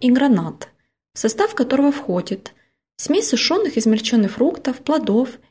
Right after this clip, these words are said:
ягод с соком, лепестки гибискуса, яблоки, черная смородина, черноплодная рябина, клюква, ягоды малины, черной бузины,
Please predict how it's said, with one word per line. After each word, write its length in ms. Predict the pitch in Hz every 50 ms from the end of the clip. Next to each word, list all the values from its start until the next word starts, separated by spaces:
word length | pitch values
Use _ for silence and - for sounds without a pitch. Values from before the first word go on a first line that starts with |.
| _ _
ягод 400 | 214 233 277 294 285 294 285 -
с 80 | -
соком, 520 | - 190 175 175 - - 208 220 240 - _ _ _ _ _ _ _ _ _ _
лепестки 400 | 220 233 226 226 233 - 233 -
гибискуса, 880 | 214 208 202 190 175 226 285 285 - - 285 277 - - 254 254 262 277 - _ _ _ _ _
яблоки, 760 | 214 220 240 285 285 285 277 262 262 - - 240 233 247 240 240
черная 320 | - 349 349 359 294 214
смородина, 840 | 202 - - 214 202 220 262 277 269 269 247 240 240 240 240 240 - - - _ _
черноплодная 720 | - - 302 285 269 233 - 226 233 277 269 262 262 254 240
рябина, 560 | 240 233 233 233 233 233 226 226 226 226 226 -
клюква, 680 | - 196 196 226 269 277 - - - 220 226 247 240 - - _ - _ _ _
ягоды 400 | 214 233 247 240 233 208 214 202
малины, 680 | 196 196 196 190 196 233 262 269 254 254 254 254 - _ _ _ _
черной 400 | - - 220 233 247 254 269 269
бузины, 760 | 254 254 254 240 - 240 233 233 233 233 233 240 233 240